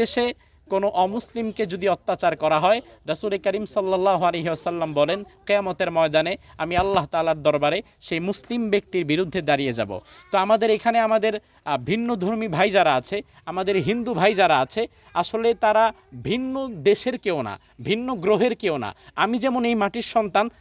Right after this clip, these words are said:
তারাও কিন্তু এই মাটিরই সন্তান। এই মাটিতে যেমন আমার অধিকার আছে, আমার কথা বলার হক আছে, আমার ধর্ম পালনের হক আছে, আমার ব্যবসা করার হক আছে, আমার চাকরি করার হক আছে, আমাদের ভাইদেরও কিন্তু স্রেফ একই রকমভাবে তাদের হকটুকু রয়েছে। এখন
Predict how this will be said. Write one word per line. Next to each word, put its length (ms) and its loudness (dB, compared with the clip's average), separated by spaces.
তারাও 300 4
কিন্তু 240 -8
এই 100 -2
মাটিরই 380 0
সন্তান। 260 -4
এই 60 2
মাটিতে 440 -2
যেমন 200 2
আমার 240 2
অধিকার 380 2
আছে, 160 -4
আমার 240 0
কথা 240 0
বলার 220 2
হক 200 0
আছে, 140 -4
আমার 240 0
ধর্ম 180 0
পালনের 380 -2
হক 160 2
আছে, 140 -4
আমার 260 0
ব্যবসা 340 0
করার 260 0
হক 240 2
আছে, 140 -6
আমার 140 -2
চাকরি 360 -2
করার 240 2
হক 140 4
আছে, 140 -6
আমাদের 300 2
ভাইদেরও 320 0
কিন্তু 300 -6
স্রেফ 220 2
একই 220 -4
রকমভাবে 520 0
তাদের 280 -2
হকটুকু 420 -4
রয়েছে। 340 -4
এখন 280 -2